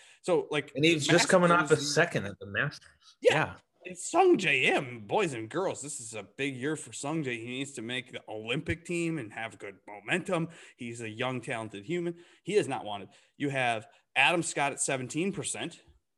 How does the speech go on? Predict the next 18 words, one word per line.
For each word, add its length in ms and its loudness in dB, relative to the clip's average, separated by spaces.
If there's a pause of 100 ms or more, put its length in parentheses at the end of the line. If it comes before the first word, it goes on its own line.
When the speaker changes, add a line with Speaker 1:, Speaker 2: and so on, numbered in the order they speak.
Speaker 1:
That's 260 -8
too 180 -4
low 160 4
for 200 -6
Adam 200 -2
Scott 300 0
at 100 -8
the 100 -6 (200)
price 300 -4
he's 140 -6
at, 160 2
at 60 0
eighty-one 260 -2
hundred 180 -4
dollars. 400 -4
It's 180 -20
Adam 220 -4
Scott. 400 -4